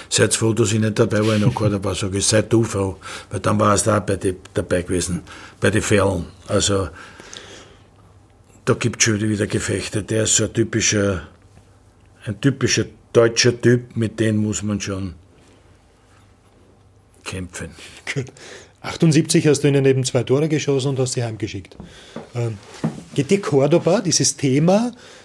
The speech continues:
Speaker 2: auch hin und wieder auf die Nerven?
Speaker 1: Na, überhaupt nicht. Ich liebe Cordoba, ich war dabei, hab zwei Goal geschossen und ich war nicht ich allein und ich sag hundertmal, das war eine tolle Mannschaft. Natürlich kommt der Torschütze mit zwei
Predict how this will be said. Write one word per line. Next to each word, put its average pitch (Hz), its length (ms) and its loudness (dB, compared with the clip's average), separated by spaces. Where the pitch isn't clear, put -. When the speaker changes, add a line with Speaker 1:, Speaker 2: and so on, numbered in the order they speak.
Speaker 2:
auch 139 160 -6
hin 160 160 4
und 170 100 2
wieder 156 220 2
auf - 100 -8
die 156 120 0
Nerven? 110 520 -4
Speaker 1:
Na, 147 600 0
überhaupt 143 580 2
nicht. 113 300 -6
Ich - 180 -10
liebe 165 300 2
Cordoba, 135 440 2
ich 131 100 4
war 135 120 4
dabei, 143 280 0
hab 131 120 -2
zwei 143 180 0
Goal 156 200 0
geschossen 135 400 -4
und 131 100 -4
ich 139 160 2
war 147 140 2
nicht 160 180 2
ich 160 180 2
allein 147 280 2
und 156 100 0
ich 139 100 -2
sag 139 160 -2
hundertmal, 147 480 0
das 147 200 -2
war 143 80 0
eine 143 180 -2
tolle 147 240 0
Mannschaft. 139 560 -4
Natürlich 175 540 2
kommt 139 240 0
der 135 80 0
Torschütze 127 540 0
mit 120 160 -2
zwei 117 280 0